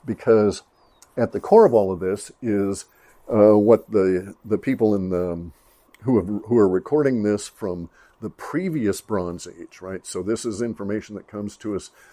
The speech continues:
thousands of years, and so it comes through the last twelve hundred, the last seventeen hundred years,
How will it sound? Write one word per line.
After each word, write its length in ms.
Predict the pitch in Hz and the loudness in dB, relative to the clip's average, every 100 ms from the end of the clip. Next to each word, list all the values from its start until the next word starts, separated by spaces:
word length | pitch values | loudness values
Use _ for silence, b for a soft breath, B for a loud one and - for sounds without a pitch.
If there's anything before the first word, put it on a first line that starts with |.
| b | b
thousands 580 | - 117 131 127 135 104 | -4 0 2 0 -4 -4
of 160 | 104 87 | -6 -4
years, 460 | 139 85 87 92 b b b b b b | -2 -2 -4 -8 b b b b b b
and 160 | 117 101 | -4 6
so 120 | 117 | 6
it 100 | 110 | 6
comes 320 | 127 117 104 | 4 4 2
through 300 | - 110 113 | -2 2 2
the 260 | 95 92 87 | 4 4 4
last 400 | 101 113 104 - | 2 2 0 -6
twelve 340 | - 117 113 | 4 4 6
hundred, 300 | 113 104 92 | 2 -4 -6
the 140 | 110 107 | -4 0
last 260 | 113 107 | 0 0
seventeen 340 | 139 135 120 98 | -2 -2 -4 -4
hundred 280 | 98 90 | -4 -6
years, 340 | 87 85 98 | -6 -6 -6